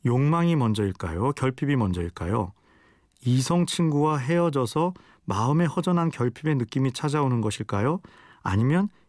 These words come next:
결핍의 느낌이 먼저 존재해 누군가가 내게 있기를 원하는 것일까요? 모두 가능한 감정의 흐름이지만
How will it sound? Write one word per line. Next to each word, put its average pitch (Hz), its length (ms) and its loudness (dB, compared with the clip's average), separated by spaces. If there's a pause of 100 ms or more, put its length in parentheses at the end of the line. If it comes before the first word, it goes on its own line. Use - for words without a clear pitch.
(140)
결핍의 117 500 -2
느낌이 147 340 0
먼저 127 380 2
존재해 117 500 0 (340)
누군가가 143 600 0
내게 113 280 0
있기를 120 440 -2 (200)
원하는 131 360 2
것일까요? 82 560 -8 (960)
모두 127 340 0
가능한 120 600 0
감정의 110 440 -2
흐름이지만 120 680 0